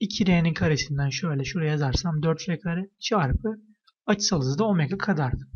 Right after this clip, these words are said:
Bunların oranını istiyordu. Şöyle hemen oranlıyorum arkadaşlar ve aynı olanları hemen siliyorum. Bakın iki bölü beşler aynı, M, R kareler aynı şöyle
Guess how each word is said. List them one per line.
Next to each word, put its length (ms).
Bunların 380
oranını 280
istiyordu. 400
Şöyle 340
hemen 340
oranlıyorum 680
arkadaşlar 680
ve 60
aynı 380
olanları 640
hemen 420
siliyorum. 580
Bakın 240
iki 220
bölü 200
beşler 360
aynı, 420
M, 380
R 80
kareler 340
aynı 400
şöyle 380